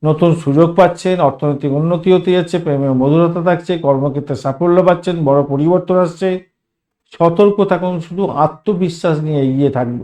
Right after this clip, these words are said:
এগিয়ে যেতে হবে। এই বিশ্বাসটা আপনাকে রাখতে হবে, কারণ এই বছরে আপনার ক্ষেত্রে চিরস্মরণীয় জায়গা তৈরি হয়ে যাবে। সতর্ক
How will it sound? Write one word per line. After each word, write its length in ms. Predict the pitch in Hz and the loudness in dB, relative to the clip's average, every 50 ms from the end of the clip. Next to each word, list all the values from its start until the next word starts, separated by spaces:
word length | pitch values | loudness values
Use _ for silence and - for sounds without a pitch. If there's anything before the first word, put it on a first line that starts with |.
| - 143 | -4 -2
এগিয়ে 260 | 147 143 143 147 143 | -2 0 2 2 2
যেতে 220 | 139 139 139 139 156 | 2 0 0 2 2
হবে। 200 | 156 165 165 196 202 196 - 151 | 2 4 4 2 0 0 0 2
এই 200 | 180 202 226 233 233 202 | 4 4 6 4 4 2
বিশ্বাসটা 520 | 165 165 170 170 - - 180 156 - - - | 2 -2 -4 -6 -4 -4 -4 -4 -2 0 -2
আপনাকে 300 | 147 127 127 139 127 165 | -2 0 0 -4 -2 0
রাখতে 320 | 156 135 113 - _ - 113 | 0 -2 -2 -4 _ -10 -8
হবে, 180 | 92 95 101 98 - _ _ _ _ _ _ _ _ _ _ _ _ _ _ _ _ _ _ _ - | -8 -8 -10 -14 -18 _ _ _ _ _ _ _ _ _ _ _ _ _ _ _ _ _ _ _ 2
কারণ 280 | - 175 185 208 226 226 220 | 4 6 8 8 6 6 4
এই 140 | 175 170 175 | 4 4 6
বছরে 340 | 180 190 180 - 185 185 185 | 6 6 4 4 2 4 6
আপনার 400 | 165 160 156 156 160 175 170 170 165 | 6 6 4 4 2 0 0 0 0
ক্ষেত্রে 300 | 170 165 160 165 - 170 160 | -2 -4 -4 -2 -4 -4 -4
চিরস্মরণীয় 760 | - - 175 170 180 165 170 - 165 156 156 156 156 156 156 151 | -2 -4 -2 0 0 -2 -2 0 2 2 2 2 2 0 -2 0
জায়গা 220 | 143 143 143 147 147 147 | 2 4 4 4 4 2
তৈরি 200 | 151 147 147 151 160 | 2 2 2 4 4
হয়ে 220 | 156 170 170 170 185 | 4 4 4 6 6
যাবে। 220 | 185 170 190 196 196 190 190 - _ _ _ _ _ _ _ - | 6 6 6 6 6 4 2 -4 _ _ _ _ _ _ _ -4
সতর্ক 380 | - 151 151 151 185 185 180 | 0 0 2 4 4 2 4